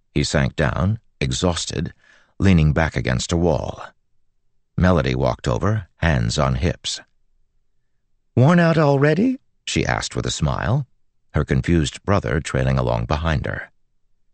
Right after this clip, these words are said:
"Tragic, eh?" Joel asked. "Definitely." Arithmetics diagram, Advanced Easton Defense.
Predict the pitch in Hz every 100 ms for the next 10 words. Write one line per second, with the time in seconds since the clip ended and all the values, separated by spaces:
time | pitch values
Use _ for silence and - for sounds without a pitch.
0 | _ _ _ _ _ - - 110 120 85
1 | 67 78 87 113 - _ _ _ - 67
2 | 60 - 55 65 107 - - _ _ _
3 | _ _ _ _ _ _ _ - 123 104
4 | - 80 - 85 73 64 - _ _ _
5 | _ _ _ _ _ _ _ _ _ _
6 | _ _ _ _ _ _ _ _ _ _
7 | _ _ _ - 107 110 101 78 - -
8 | 73 64 58 65 85 143 143 - _ _
9 | - 90 80 98 113 - - - 107 92
10 | - 64 52 52 58 65 50 50 -